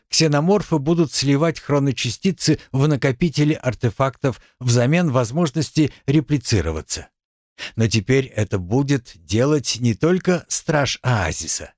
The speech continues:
а любой желающий. Это хороший механизм внутривидовой борьбы за доминирование. Колодцы разделены по уровню мобов,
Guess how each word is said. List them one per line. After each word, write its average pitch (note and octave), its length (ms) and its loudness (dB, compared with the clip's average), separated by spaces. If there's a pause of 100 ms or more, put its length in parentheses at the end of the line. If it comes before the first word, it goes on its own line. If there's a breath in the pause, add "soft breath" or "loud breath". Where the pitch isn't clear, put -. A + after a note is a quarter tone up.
(360 loud breath)
а F#2 100 2
любой A2+ 320 2
желающий. C3+ 760 -2 (520 soft breath)
Это B2+ 320 2
хороший C3 500 0
механизм C#3 760 2 (120)
внутривидовой C#3+ 960 2
борьбы A#2+ 540 0 (100)
за G#2+ 220 0
доминирование. A2 960 -2 (720 soft breath)
Колодцы D#3 800 2
разделены C3+ 800 2
по - 140 -2
уровню C#3+ 540 2
мобов, E2+ 540 -2